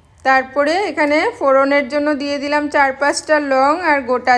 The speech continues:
জিরা। তো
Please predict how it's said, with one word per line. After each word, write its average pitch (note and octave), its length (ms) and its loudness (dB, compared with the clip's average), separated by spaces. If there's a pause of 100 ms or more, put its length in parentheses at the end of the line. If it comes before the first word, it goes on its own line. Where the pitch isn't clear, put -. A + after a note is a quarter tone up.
জিরা। G#3 300 -4 (4000)
তো B3 80 -2